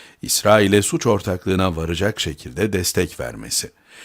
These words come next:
Bir yandan da İsrail'i durduracak tek gücün Amerika olduğunu söyleyenler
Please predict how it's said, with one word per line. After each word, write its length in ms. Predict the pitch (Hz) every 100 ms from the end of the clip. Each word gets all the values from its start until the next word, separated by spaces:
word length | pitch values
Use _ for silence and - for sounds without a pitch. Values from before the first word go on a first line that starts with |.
| - - 302
Bir 60 |
yandan 400 | 277 131 98 67
da 80 | -
İsrail'i 600 | 67 - 120 127 101 92
durduracak 560 | 95 87 90 87 90 -
tek 220 | 143 -
gücün 220 | 87 92
Amerika 420 | 95 104 151 143
olduğunu 420 | 110 98 90 92
söyleyenler 760 | 107 92 87 82 57 55 98